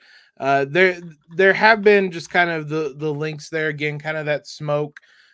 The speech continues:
Um, and he's under contract a little bit longer. Um, what would the Lakers give up? It would be interesting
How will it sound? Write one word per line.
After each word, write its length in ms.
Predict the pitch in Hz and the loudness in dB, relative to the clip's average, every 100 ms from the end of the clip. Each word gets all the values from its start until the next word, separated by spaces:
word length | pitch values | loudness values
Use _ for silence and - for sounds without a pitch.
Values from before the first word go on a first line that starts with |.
| _ | _
Um, 380 | 143 147 147 147 - | -6 -4 -4 -6 -10
and 140 | 160 | -8
he's 240 | 156 202 175 | -4 -2 0
under 220 | 165 165 | 0 0
contract 500 | 165 160 151 151 143 | -2 -4 -2 -4 -4
a 60 | 143 | -6
little 220 | 143 139 | -6 -6
bit 180 | 139 123 | -6 -6
longer. 600 | 135 135 135 135 131 127 _ _ _ _ - | -4 -4 -4 -4 -6 -8 _ _ _ _ -6
Um, 560 | 139 139 135 135 123 _ _ _ _ _ _ _ _ _ _ _ - | 0 0 0 -4 -16 _ _ _ _ _ _ _ _ _ _ _ -10
what 280 | 170 185 202 | 0 0 2
would 120 | 190 | 0
the 100 | 185 | 2
Lakers 360 | 180 180 190 | 0 0 -4
give 180 | 147 170 | -4 -2
up? 200 | 170 170 | -2 -2
It 60 | 175 | -2
would 180 | 175 165 | -2 0
be 220 | 220 190 | -4 -2
interesting 880 | 175 180 180 180 - 190 185 175 | -2 0 -2 -4 -4 -4 -4 -10